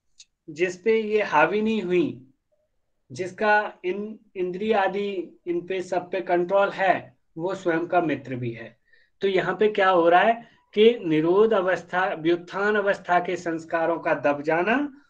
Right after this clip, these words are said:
और निरोध अवस्था के संस्कारों का प्रकट हो जाना। निरोध काल में इसको क्या कहा जाता है? निरोध परिणाम कहा जाता है। इस पूरी अवस्था का नाम क्या है?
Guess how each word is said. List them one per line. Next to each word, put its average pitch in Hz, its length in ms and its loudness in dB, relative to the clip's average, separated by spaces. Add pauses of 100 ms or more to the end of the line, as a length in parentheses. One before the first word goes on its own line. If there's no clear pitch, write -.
(180)
और 143 120 -4
निरोध 165 420 0
अवस्था 151 460 -4
के 143 160 -8
संस्कारों 127 680 -10
का 185 460 -4 (2500)
प्रकट 170 420 -2
हो 143 180 -6
जाना। 123 480 -8 (960)
निरोध 180 400 -2
काल 156 320 2
में 180 220 -2
इसको 180 400 -6
क्या 175 220 2
कहा 165 280 -2
जाता 170 380 2
है? 240 220 -2 (280)
निरोध 156 540 0
परिणाम 135 500 -2
कहा 123 300 -10
जाता 110 360 -20
है। - 240 -20
इस 160 200 -6
पूरी 202 320 0
अवस्था 170 400 2
का 180 140 2
नाम 175 280 2
क्या 180 180 4
है? 214 420 0